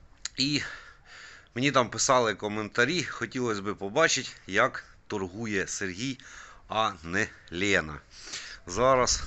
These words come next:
ви таку змогу, я думаю, побачите, бо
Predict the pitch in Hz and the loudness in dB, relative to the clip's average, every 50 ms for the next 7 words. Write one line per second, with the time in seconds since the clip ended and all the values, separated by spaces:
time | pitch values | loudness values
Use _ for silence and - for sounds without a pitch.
0 | - - 95 95 101 - 107 104 - 101 101 95 80 95 104 117 120 113 92 98 | -6 -6 -6 -6 -6 -4 -6 -6 -6 -6 -6 -4 -4 -2 0 0 0 0 -2 -2
1 | 98 - - - - - - - - - - 98 107 95 98 104 101 98 95 95 | -4 -8 -10 -14 -16 -16 -16 -16 -16 -6 -4 -2 -2 -2 -2 -4 -2 0 0 0
2 | 92 90 - 95 95 101 123 147 165 156 - 123 110 - - 117 - - - - | 0 0 -2 -6 -4 0 2 4 4 4 4 2 0 0 0 0 0 -2 -8 -14
3 | - - 92 92 101 104 98 | -12 -10 -6 -2 -2 -2 -2